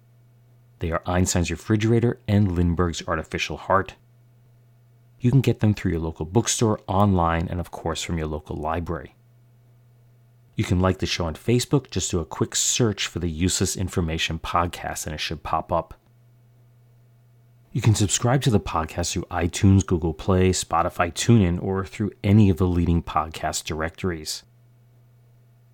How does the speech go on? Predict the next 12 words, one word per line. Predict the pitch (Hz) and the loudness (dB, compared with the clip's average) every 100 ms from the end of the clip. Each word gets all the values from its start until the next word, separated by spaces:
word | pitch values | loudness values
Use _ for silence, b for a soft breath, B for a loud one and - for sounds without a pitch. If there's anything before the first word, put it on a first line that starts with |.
| _ - | _ -2
The | 107 | 2
Useless | 131 180 160 | 4 4 6
Information | 147 123 110 - 87 | 6 6 6 6 2
Podcast | - 90 95 90 82 | 2 2 4 0 -2
is | 82 | -4
part | - 104 92 | -4 0 0
of | |
the | 85 | 0
Recorded | 80 - - 107 123 | -4 -6 -2 0 0
History | 98 95 - 95 90 | 0 -2 0 -2 -2
Podcast | - 85 80 - 80 - | -4 -4 -4 -2 -4 -2
Network. | 90 87 85 73 | -4 -2 -4 -8